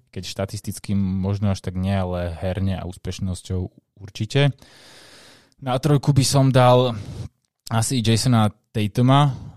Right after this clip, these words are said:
Hral by som s Kevinom Durantom na štvorke. Určite si myslím, že sa s ním oplatí hrať na štvorke a na päťku. Akože amici zatiaľ nemajú v, e, týme žiadneho takého ťažko to-, tonažníka, čo podľa mňa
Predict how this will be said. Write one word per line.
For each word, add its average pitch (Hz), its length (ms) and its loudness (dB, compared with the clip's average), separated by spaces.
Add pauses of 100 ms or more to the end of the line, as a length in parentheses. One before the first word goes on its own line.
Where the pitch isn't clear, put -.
Hral 107 160 -2
by 104 100 -6
som 110 140 0
s - 80 -4
Kevinom 107 420 4
Durantom 101 800 2
na 92 240 0
štvorke. 117 640 0 (560)
Určite 98 400 -10
si - 80 -10
myslím, 107 320 2
že 104 160 -2
sa 98 240 -8
s - 80 -12
ním 107 160 -2
oplatí 104 320 -8
hrať 107 400 -6
na 98 240 -2
štvorke 117 640 -4
a 98 400 -4 (480)
na 107 80 -4
päťku. - 400 -4
Akože 101 320 -4
amici 113 560 0
zatiaľ 107 480 -2
nemajú 107 480 0
v, - 240 -12
e, 107 120 -2 (760)
týme 107 240 0
žiadneho 120 400 2
takého 107 320 -2
ťažko 107 560 0 (320)
to-, 107 160 -10 (320)
tonažníka, 98 960 0
čo - 80 -20
podľa 101 320 -8
mňa 101 80 -4